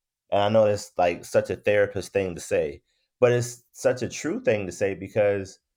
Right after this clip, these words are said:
who can tell you that your feelings are wrong? Now, you may have the, now, it may be possible for you to have the wrong idea or to react in, you know, in a manner that may be detrimental.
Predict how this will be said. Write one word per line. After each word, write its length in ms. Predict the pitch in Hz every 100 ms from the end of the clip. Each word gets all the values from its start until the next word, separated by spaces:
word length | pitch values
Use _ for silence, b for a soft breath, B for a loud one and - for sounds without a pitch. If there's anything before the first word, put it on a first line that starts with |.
| _ _ _
who 180 | - 175
can 140 | 151 135
tell 180 | 147
you 80 | 143
that 220 | 127 123
your 140 | 135 123
feelings 500 | - 139 135 117 101
are 100 | 90
wrong? 520 | 87 117 101 65 73 _ _ _ _ _
Now, 340 | - 117 110 101
you 140 | 120
may 160 | 139 131
have 300 | 123 113 90
the, 280 | 101 90 - - 90 -
now, 320 | 113 110 104
it 140 | 110
may 180 | 131 131
be 120 | 117
possible 440 | 113 113 110 110 104
for 120 | -
you 80 | 104
to 100 | 101
have 160 | 92
the 100 | 87
wrong 260 | 90 98 98
idea 560 | 87 82 101 98 85 82 _ _
or 180 | 110 113
to 180 | 110 107
react 640 | 92 95 80 113 117 -
in, 340 | 104 98 92 60
you 140 | 98
know, 360 | 92 85 80 80 _ _ _ -
in 120 | 104
a 80 | 98
manner 360 | 95 107 107 95
that 200 | 95 92
may 200 | 101 95
be 360 | 101 95 92
detrimental. 920 | 87 101 - 87 73 123 127 98 -